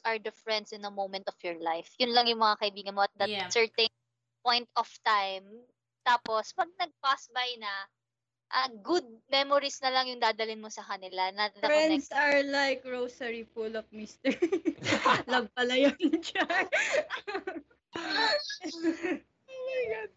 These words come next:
Speaker 2: Well, I guess
Speaker 3: Love
Speaker 2: ito
Speaker 3: pala.
Speaker 2: yung, ito yung story na, ano eh, parang good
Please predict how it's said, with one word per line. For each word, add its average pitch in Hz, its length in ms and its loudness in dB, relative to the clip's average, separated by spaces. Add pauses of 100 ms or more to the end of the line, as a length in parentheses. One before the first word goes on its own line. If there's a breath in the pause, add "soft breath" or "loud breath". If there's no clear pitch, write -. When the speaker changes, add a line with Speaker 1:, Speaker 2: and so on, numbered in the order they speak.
(180)
Speaker 2:
Well, 311 160 2
I 339 120 6
guess 311 160 2
Speaker 3:
Love 277 100 4
Speaker 2:
ito 370 100 0
Speaker 3:
pala. 339 120 0
Speaker 2:
yung, 330 200 -2
ito 302 220 -6
yung 311 200 -4 (100)
story 247 560 -6
na, 214 380 -6
ano 202 180 -12
eh, 196 180 -12
parang 214 360 -8
good 214 480 -8